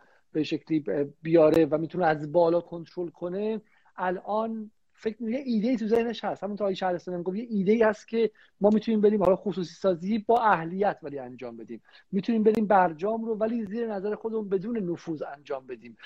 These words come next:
ما می‌تونیم بریم رابطه با منطقه رو بدون اینکه مثلاً چه می‌دونم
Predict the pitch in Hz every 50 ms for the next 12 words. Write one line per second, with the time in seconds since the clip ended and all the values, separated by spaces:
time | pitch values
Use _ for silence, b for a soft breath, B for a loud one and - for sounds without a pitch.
0 | B B B - 196 226 220 214 220 233 226 214 196 214 220 220 208 190 202 190
1 | 185 185 - 233 220 208 190 180 175 - 175 180 190 196 214 226 220 180 196 190
2 | 165 202 226 233 233 226 220 202 190 202 190 160 - 185 180 185 180 175 190 180
3 | 180 165 170 165 160 147